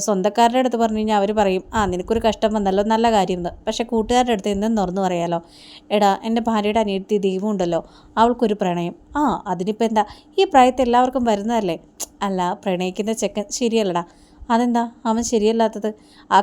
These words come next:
കല്യാണം അങ്ങ് നടത്തി കൊടുക്ക്." രേവതി അത് തന്നെയാണ് പറയുന്നത്. "പിന്നെ അല്ലാതെ പ്രണയിക്കുന്നവരെ തന്നെ തമ്മിലല്ലടാ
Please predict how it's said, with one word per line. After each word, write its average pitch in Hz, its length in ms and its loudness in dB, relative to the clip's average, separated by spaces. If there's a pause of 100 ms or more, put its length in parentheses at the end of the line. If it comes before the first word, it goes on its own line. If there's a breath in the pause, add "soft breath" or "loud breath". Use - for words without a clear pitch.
കല്യാണം 247 320 2
അങ്ങ് 254 180 -2
നടത്തി 208 300 0
കൊടുക്ക്." 202 260 0 (240)
രേവതി 220 440 4
അത് 202 140 0
തന്നെയാണ് 214 280 -2
പറയുന്നത്. 185 400 -2 (480 soft breath)
"പിന്നെ 320 200 4
അല്ലാതെ 226 260 4 (120)
പ്രണയിക്കുന്നവരെ 214 680 0
തന്നെ 220 180 0 (140)
തമ്മിലല്ലടാ 208 540 2